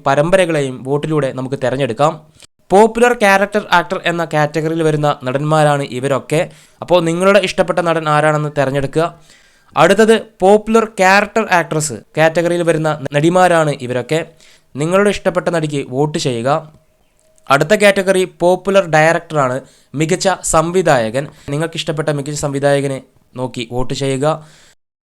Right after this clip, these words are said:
അടുത്തത് പോപ്പുലർ ആക്ടർ, മികച്ച നടൻ. മികച്ച നടനുള്ള അവാർഡ് ആർക്കാണ് കൊടുക്കേണ്ടതെന്ന് നിങ്ങൾ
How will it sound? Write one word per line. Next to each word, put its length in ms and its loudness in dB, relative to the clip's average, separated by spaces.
അടുത്തത് 320 0
പോപ്പുലർ 420 2
ആക്ടർ, 260 -8
മികച്ച 260 0
നടൻ. 160 -2
മികച്ച 300 -2
നടനുള്ള 340 0
അവാർഡ് 300 0
ആർക്കാണ് 460 -4
കൊടുക്കേണ്ടതെന്ന് 640 -4
നിങ്ങൾ 160 -8